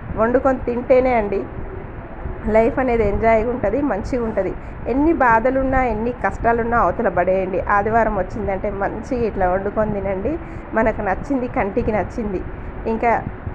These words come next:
ఇంకా నేనైతే ఎక్కువగా అయితే తెలంగాణకు మా ఊరికి వెళ్ళినప్పుడైతే ఇలాంటి వంటలు అయితే బాగా చేసుకొని తినేదాన్ని. ఈడికి వచ్చినాకైతే ఈ చెన్నైలో తక్కువ అనమాట. ఇక ఎక్కువగా నేను చికెన్ కర్రీ అట్లా, మటన్ కర్రీ, ఫిష్ కర్రీ చేశాను.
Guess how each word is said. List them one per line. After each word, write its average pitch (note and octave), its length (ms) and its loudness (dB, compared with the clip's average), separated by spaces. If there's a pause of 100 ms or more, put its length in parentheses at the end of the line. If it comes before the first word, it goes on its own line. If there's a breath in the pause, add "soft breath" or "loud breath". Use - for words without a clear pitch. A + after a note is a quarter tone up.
ఇంకా A#3+ 200 -4
నేనైతే A#3+ 380 2
ఎక్కువగా C4+ 420 2
అయితే A3+ 180 0 (220)
తెలంగాణకు B3 600 4
మా G#3+ 60 4 (120)
ఊరికి B3+ 240 2
వెళ్ళినప్పుడైతే A3 640 0 (440 loud breath)
ఇలాంటి B3 340 4
వంటలు A3 260 0
అయితే G#3+ 120 -4 (120)
బాగా G3+ 300 4
చేసుకొని G#3+ 400 -2
తినేదాన్ని. F#3+ 500 0 (140)
ఈడికి C#4+ 220 0
వచ్చినాకైతే D4 640 2
ఈ D#4 100 0
చెన్నైలో A#3+ 460 2
తక్కువ B3 340 0
అనమాట. F#3+ 320 -2 (520 loud breath)
ఇక A#3 60 -2 (140)
ఎక్కువగా C#4+ 440 2
నేను A#3 220 2 (200)
చికెన్ A#3 320 -2
కర్రీ A3 220 2 (120)
అట్లా, G3+ 200 -2 (480)
మటన్ A3+ 300 0
కర్రీ, A3 200 4 (100)
ఫిష్ A3+ 240 -6
కర్రీ A3 260 4
చేశాను. G#3 320 0